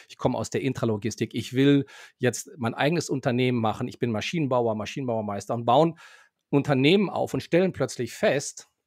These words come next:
dass sie im Tagesgeschäft abgesoffen sind. Ist ja so ein kleines zweites Hobby von mir, Inhaber aus dem Tagesgeschäft rauszuoperieren.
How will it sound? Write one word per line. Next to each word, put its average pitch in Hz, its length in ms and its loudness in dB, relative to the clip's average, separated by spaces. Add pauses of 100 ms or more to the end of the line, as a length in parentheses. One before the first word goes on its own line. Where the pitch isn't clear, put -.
(260)
dass 131 180 0
sie 160 80 -6
im 127 140 -4
Tagesgeschäft 190 680 -4
abgesoffen - 540 -6
sind. - 340 -18 (340)
Ist - 80 -10
ja 113 60 -4
so 110 100 -8
ein 107 140 -10
kleines 123 320 -4
zweites 113 380 -4
Hobby 135 180 -4
von 139 160 -6
mir, 143 220 0 (220)
Inhaber 120 400 0
aus - 140 -6
dem 110 160 -8
Tagesgeschäft 123 720 -2
rauszuoperieren. 104 920 -4